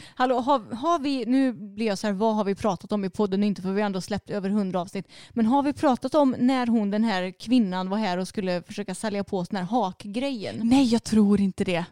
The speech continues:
Speaker 1: Nej.
Speaker 2: Nej, alltså, det var så kul för att i vårt jobb så ingår ju det att, eh,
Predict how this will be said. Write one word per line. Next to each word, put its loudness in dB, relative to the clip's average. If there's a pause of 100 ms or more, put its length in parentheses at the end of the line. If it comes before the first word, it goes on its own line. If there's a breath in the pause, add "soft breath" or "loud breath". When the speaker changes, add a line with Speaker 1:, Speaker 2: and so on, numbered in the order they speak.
Speaker 1:
Nej. 0 (120)
Speaker 2:
Nej, 0
alltså, 2
det 0
var 2
så -14
kul 0
för 0
att -6 (560 soft breath)
i 2
vårt 2
jobb 2
så -4
ingår 2
ju 4
det 0
att, -2
eh, -4